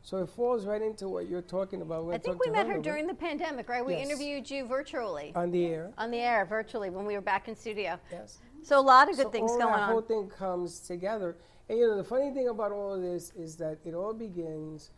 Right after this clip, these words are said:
Speaker 1: with education. When I, I became a diabetic because my upbringing was the bad, the wrong foods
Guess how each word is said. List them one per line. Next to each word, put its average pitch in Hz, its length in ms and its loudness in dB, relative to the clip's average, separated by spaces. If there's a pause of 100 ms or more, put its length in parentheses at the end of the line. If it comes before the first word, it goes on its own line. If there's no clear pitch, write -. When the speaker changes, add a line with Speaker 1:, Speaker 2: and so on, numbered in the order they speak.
(300)
Speaker 1:
with 165 160 -6
education. 165 840 -8 (460)
When 170 160 -8
I, 196 260 -6
I 190 140 0
became 202 380 -6
a 160 40 -4
diabetic 151 640 -8
because 151 440 -10
my 156 260 -6 (100)
upbringing 156 640 -8
was 147 480 -10
the 151 60 -14
bad, 151 500 -8
the 151 60 -6
wrong 151 280 -6
foods 208 680 -12